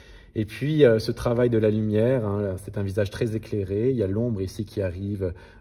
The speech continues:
euh, sur le côté de, de, de la joue et sur le, le cou, qui permet vraiment de modeler le, le visage.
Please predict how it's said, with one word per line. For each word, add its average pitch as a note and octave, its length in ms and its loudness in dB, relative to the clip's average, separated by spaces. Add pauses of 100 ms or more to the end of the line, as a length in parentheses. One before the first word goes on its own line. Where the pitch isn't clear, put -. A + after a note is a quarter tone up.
euh, G2+ 80 -2
sur G2 180 -6
le G2 80 -4
côté G#2 380 -6
de, F#2 260 -4
de, F#2 240 -8
de G2 140 -4
la F#2 140 -2
joue G2+ 200 -6
et - 20 -4
sur F#2+ 160 -10
le, F2 320 -8
le F#2 200 -10
cou, C#3+ 240 -10
qui - 160 -12
permet G2 240 -4
vraiment G2+ 320 -4
de F2+ 160 -4 (240)
modeler G#2+ 560 0
le, F#2+ 200 -2
le F#2 180 -4
visage. F#2+ 680 -4